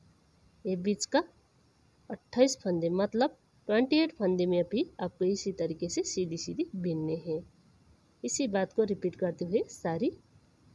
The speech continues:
बनाएंगे। देखिए, मैं इसकी लास्ट में आ रही हूँ, लास्ट का फंदा उल्टा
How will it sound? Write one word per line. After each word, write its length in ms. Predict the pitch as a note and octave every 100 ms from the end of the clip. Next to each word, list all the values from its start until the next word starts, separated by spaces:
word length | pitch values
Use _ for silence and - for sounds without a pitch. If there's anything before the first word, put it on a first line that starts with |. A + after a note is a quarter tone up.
| - - _ _ -
बनाएंगे। 640 | F#3 F3 F3 G3+ A3+ D4 G4+ - _ _ _ _ -
देखिए, 420 | G#3+ A3 A#3 D#4 - -
मैं 200 | A3 C4+
इसकी 320 | A#3 - C#4 E4 A#3+
लास्ट 360 | G3+ F#3+ -
में 100 | A3
आ 120 | G#3+
रही 140 | A3+ A#3+
हूँ, 140 | D4+ E4+
लास्ट 280 | G#3 G#3
का 100 | -
फंदा 340 | F#3 F3 F3 E4 -
उल्टा 280 | G3 F3